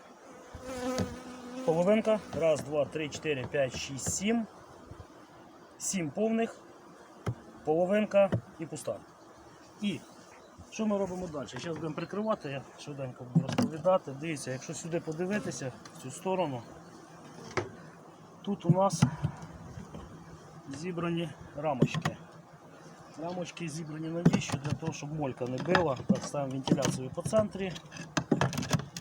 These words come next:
От, я їх роздвигаю. Це тільки що я передивлявся.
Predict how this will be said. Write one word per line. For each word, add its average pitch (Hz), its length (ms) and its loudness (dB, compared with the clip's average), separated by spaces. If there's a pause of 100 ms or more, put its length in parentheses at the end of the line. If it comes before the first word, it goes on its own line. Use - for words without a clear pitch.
(100)
От, 120 300 -2
я 185 140 6
їх 190 160 2 (160)
роздвигаю. 147 920 4
Це 135 120 -8
тільки 139 240 -6
що 131 140 -4
я 127 60 -2
передивлявся. 208 840 4